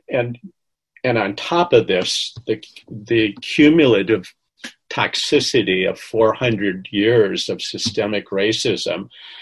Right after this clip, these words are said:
and massive economic dis-, uh, disruption for millions of people going on t-, right today in, in,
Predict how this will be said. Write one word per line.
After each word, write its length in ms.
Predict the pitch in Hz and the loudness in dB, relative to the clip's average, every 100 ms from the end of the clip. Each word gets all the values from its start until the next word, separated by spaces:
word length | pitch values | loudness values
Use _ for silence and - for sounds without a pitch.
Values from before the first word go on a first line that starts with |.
| - _ - | -20 _ -4
and 280 | 104 101 110 | -2 -2 0
massive 540 | 117 139 139 131 101 | 0 0 2 0 2
economic 720 | 110 - 107 101 101 110 113 | 0 2 0 0 0 -2 -2
dis-, 340 | - 104 - - - - - | -6 -6 -6 -6 -10 -6 -6
uh, 180 | 101 | -6
disruption 840 | - 127 120 110 127 - - 90 90 | -2 -2 0 2 2 0 -4 -4 -6
for 140 | 107 | -6
millions 580 | 101 110 127 117 110 - | -2 0 2 2 0 -4
of 160 | 92 - | -12 -6
people 400 | 151 160 95 87 | -4 -2 -2 -2
going 440 | 104 101 101 98 | -2 0 -2 -4
on 260 | 101 101 95 | -4 -4 -8
t-, 80 | - - _ _ 135 | -14 -20 _ _ 0
right 320 | 139 180 320 _ _ _ _ _ _ | 2 2 -2 _ _ _ _ _ _
today 540 | - 123 135 101 - - | -8 -2 -2 -2 -4 -10
in, 320 | 107 101 113 - | -12 -10 -12 -14
in, 420 | - 110 123 | -12 -10 -10